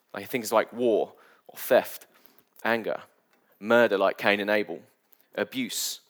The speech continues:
violence. Below the surface, though, sometimes a little bit more difficult to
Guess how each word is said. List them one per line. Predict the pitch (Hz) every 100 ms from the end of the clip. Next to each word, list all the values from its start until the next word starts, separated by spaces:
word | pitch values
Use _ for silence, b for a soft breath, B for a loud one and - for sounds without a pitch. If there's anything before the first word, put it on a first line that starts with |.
| b b b b _ _
violence. | - 110 85 73 - - - _ _ _ _ _ _ _ b b b b
Below | 120 131 170
the |
surface, | 143 120 90 104 -
though, | 82
sometimes | - 131 120 127 110 107 - B
a | -
little | 127 110
bit | 123 117 - B B B _ _ 139
more | 135 123
difficult | 131 - - 92
to | - 98